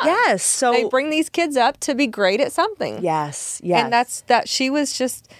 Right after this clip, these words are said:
Speaker 2: that was her talent.
Speaker 1: Yes.
Speaker 2: You
Speaker 1: Yes.
Speaker 2: know?
Speaker 1: So I, I, it was just, it's interesting how much that brought up, but it, it really,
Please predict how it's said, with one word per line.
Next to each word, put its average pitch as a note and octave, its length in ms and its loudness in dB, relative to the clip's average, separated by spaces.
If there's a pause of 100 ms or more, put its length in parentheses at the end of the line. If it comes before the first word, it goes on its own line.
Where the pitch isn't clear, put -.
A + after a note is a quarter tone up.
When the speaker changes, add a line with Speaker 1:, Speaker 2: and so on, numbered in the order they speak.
(140)
Speaker 2:
that G#3 160 4
was B3+ 100 0
her D4+ 80 4
talent. D4 540 -2
Speaker 1:
Yes. - 560 -10 (260)
Speaker 2:
You G#3 100 -2
Speaker 1:
Yes. G3 200 2
Speaker 2:
know? A#3 60 -8
Speaker 1:
So A#3 240 0
I, G3 280 4
I, F#3+ 120 6
it G#3+ 140 2
was A#3 140 2
just, - 240 2
it's G#3+ 240 0
interesting A3 580 0
how F3 220 2
much E3+ 260 0
that C#3+ 180 2
brought D3+ 220 4
up, F3 200 2
but D3+ 100 0
it, D3 100 -2
it F3 160 0
really, G#3 480 2